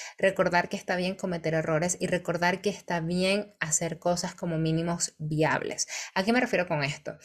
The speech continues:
Muchas veces nosotros nos detenemos y no hacemos las cosas porque estamos esperando la luz, o esperando la cámara, o esperando el micro, esperando esto, aquello, lo otro,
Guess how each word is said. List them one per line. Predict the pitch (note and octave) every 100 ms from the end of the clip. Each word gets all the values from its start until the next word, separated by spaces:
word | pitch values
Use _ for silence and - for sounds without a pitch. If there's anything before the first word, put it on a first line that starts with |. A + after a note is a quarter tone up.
| - - -
Muchas | - F#3 G#3 A3+ A#3 A3+
veces | C4 B3 F#3+
nosotros | F3+ D#3+ E3 E3+ E3+
nos | G#3+ A3
detenemos | B3+ C4+ C#4 B3+ G#3 F#3 G3 - -
y | F#3
no | F#3 F#3
hacemos | F3 A3 G#3+
las | A#3 A3+
cosas | - A3 G#3+ G3
porque | F#3+ F#3+
estamos | E3+ - F3 F#3+ G#3 -
esperando | F3+ F3 E3+ D#3
la |
luz, | D3+ F#3+ G3 F#3 - - -
o | F3
esperando | F3 E3 D#3+
la | D3+
cámara, | F#3 G#3+ F#3+ E3
o |
esperando | D#3 D#3+ D#3
el | D#3
micro, | G3 A3 E3+
esperando | D#3+ D3+ D3
esto, | G3 G3
aquello, | F3 E3+ E3
lo | D#3 F#3
otro, | G3+ G3+